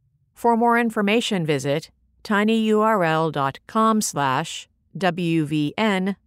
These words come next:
numeral four K numerals five four nine. New from National Braille Press. Now available from National Braille Press is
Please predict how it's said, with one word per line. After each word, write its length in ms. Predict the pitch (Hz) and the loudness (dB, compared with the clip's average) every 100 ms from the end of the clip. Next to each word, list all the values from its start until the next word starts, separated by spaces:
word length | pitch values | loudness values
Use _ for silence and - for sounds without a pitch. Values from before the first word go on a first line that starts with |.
| _ _ | _ _
numeral 400 | 175 156 139 135 | -2 -2 -2 -6
four 600 | - 240 175 151 160 170 _ _ | 0 2 4 2 0 -6 _ _
K 540 | - 254 214 165 156 165 _ - | -6 -2 2 2 0 -6 _ -2
numerals 520 | 202 196 196 190 - | 0 2 2 0 -2
five 440 | 226 202 160 156 - | 0 2 2 -2 -6
four 360 | - 147 151 | -6 -2 -2
nine. 500 | 156 147 139 131 120 - _ _ _ _ _ _ _ _ _ _ _ _ _ _ _ _ _ _ _ _ - | -2 -4 -4 -8 -12 -18 _ _ _ _ _ _ _ _ _ _ _ _ _ _ _ _ _ _ _ _ -2
New 300 | 247 269 247 | 2 4 2
from 200 | 233 202 | 2 2
National 420 | 175 - 208 208 | 0 -2 -2 -2
Braille 240 | 160 151 | 0 -2
Press. 640 | - 220 139 - - - - _ _ _ _ _ _ _ _ _ _ | -2 -2 -2 -6 -12 -16 -20 _ _ _ _ _ _ _ _ _ _
Now 240 | 233 233 269 | -2 2 2
available 520 | 208 190 220 165 160 | 2 2 2 0 0
from 180 | 185 160 | -2 -2
National 440 | 160 151 175 165 | -2 -2 -4 -4
Braille 240 | 151 156 139 | -2 -2 -2
Press 380 | 254 247 233 - | -2 -2 -2 -4
is 460 | 156 143 175 - | -2 -2 -4 -8